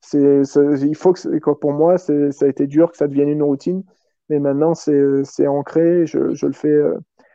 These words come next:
je me prévois un petit créneau avant d'aller dormir, euh, juste de relaxation. Ça, c'est pour la partie, euh, sérénité, apaisement, on va dire, parce que j'ai tendance à être un peu nerveux. Et, euh, sur la partie, euh,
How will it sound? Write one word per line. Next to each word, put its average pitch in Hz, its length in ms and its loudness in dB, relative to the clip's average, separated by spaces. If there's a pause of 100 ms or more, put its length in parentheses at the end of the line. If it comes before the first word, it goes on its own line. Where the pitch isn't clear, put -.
(320)
je - 140 -8
me 143 80 2
prévois 143 320 0
un 143 80 -2
petit 139 140 -10
créneau 139 340 -2
avant 139 180 0
d'aller - 200 -2
dormir, - 440 -4
euh, - 260 -8
juste - 300 -14
de 165 140 -4
relaxation. - 680 -6 (680)
Ça, 165 240 2
c'est 160 160 2
pour 143 160 0
la 135 100 4
partie, 143 420 -2
euh, 139 540 -4
sérénité, 151 720 -2
apaisement, 147 580 2
on 190 60 0
va 139 120 2
dire, 185 260 0
parce - 160 -6
que - 100 -10
j'ai 143 140 -8
tendance - 340 -10
à - 60 -4
être - 140 -8
un 139 80 -8
peu 147 120 -4
nerveux. 147 400 -2 (840)
Et, 147 60 0 (100)
euh, 143 420 4
sur 147 180 -2
la 143 120 4
partie, 170 560 -2
euh, 143 560 2